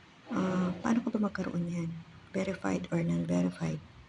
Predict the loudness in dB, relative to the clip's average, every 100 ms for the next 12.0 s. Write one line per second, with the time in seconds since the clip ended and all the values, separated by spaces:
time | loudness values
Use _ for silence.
0 | -20 -20 -20 -20 -20 -20 -6 2 4 6
1 | 4 4 4 4 4 2 0 -2 -2 0
2 | -2 -6 -18 -4 0 0 0 0 2 2
3 | 2 0 -2 -14 -20 -20 -20 -18 -16 -16
4 | -16 -20 -20 -14 -12 -12 -14 -16 -16 -16
5 | -16 -18 -20 -20 -20 -20 -20 -16 -14 -10
6 | -2 0 0 0 -4 -16 -4 -2 0 2
7 | 4 2 0 0 -2 0 0 0 -2 -4
8 | -12 -20 -20 -10 -4 -4 0 2 2 0
9 | 0 -4 -4 -8 -16 -18 -16 -14 -12 -10
10 | -10 -8 -8 -2 2 4 4 2 2 0
11 | -4 -2 0 2 2 2 2 2 0 -2